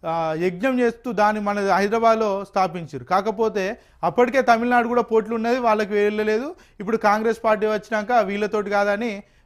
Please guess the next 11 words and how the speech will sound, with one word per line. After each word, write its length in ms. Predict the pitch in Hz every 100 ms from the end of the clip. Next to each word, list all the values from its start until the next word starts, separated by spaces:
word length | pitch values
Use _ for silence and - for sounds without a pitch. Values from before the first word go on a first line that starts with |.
| -
వాళ్ళు 220 | 185 190
పోయి 100 | 202
తమిళనాడులో 500 | 202 190 196 196 190
పెట్టుకున్నారు, 420 | 185 156 196 214
అది 180 | 190 175
వేరే 220 | 175 175
విషయం. 260 | 156 147 139
కాకపోతే 380 | 185 214 240 247
ఈరోజు 200 | 233 226
తమిళనాడు 760 | 202 214 240 233 226 254 202 - _ -
ఏదైతే, 520 | 190 233 233 208 180